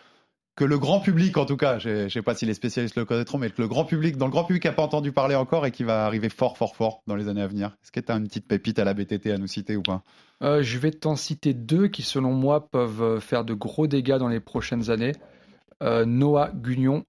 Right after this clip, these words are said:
Speaker 2: et Nikita Leshukov. Pour moi, ce sont vraiment deux combattants à soixante-dix kilos, euh, qui vont vraiment performer, bon, qui sont déjà à quatre zéro, hein, ce sont pas des nouveaux arrivants, mais, euh, ouais, on a beaucoup de talent.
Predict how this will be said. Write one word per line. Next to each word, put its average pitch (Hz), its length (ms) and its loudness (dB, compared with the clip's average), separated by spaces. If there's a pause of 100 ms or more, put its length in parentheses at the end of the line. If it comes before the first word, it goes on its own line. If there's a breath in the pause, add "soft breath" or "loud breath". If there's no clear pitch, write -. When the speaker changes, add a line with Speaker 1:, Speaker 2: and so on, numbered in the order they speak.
(140)
Speaker 2:
et 123 140 -2
Nikita 117 400 -2
Leshukov. - 460 -6 (400)
Pour 113 120 -8
moi, 117 120 -2
ce 117 120 -10
sont 107 180 -8
vraiment 113 460 -2 (120)
deux 131 120 -2
combattants 123 540 -2
à 113 80 0
soixante-dix 110 460 -6
kilos, 127 320 -2 (680 soft breath)
euh, 107 400 0
qui - 160 -12
vont 107 140 -4
vraiment 113 320 -4
performer, 117 540 -4
bon, 113 120 0
qui - 120 -10
sont 151 80 -2
déjà 147 200 2
à 147 40 0
quatre 135 320 -2
zéro, 117 280 -2
hein, 104 160 -2
ce - 60 -14
sont - 160 -12
pas 113 160 -4
des 104 180 -6
nouveaux 107 440 -8
arrivants, 107 400 -4 (520)
mais, 113 240 2
euh, 110 320 0
ouais, 117 220 2
on 127 100 2
a 113 60 4
beaucoup 104 240 -6
de - 60 -16
talent. 107 200 -6